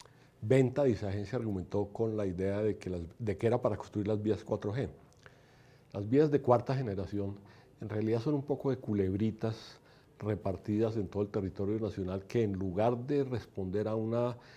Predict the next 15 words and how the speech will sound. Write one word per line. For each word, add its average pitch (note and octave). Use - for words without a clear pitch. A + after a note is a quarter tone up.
plan A#2+
articulado G#2+
y G2
estructurado F#2+
de G2+
mejorar F#2
la G2+
competitividad, G#2
lo B2
que C3
buscan C#3
es C#3+
invertir C3
en C3+
cemento A#2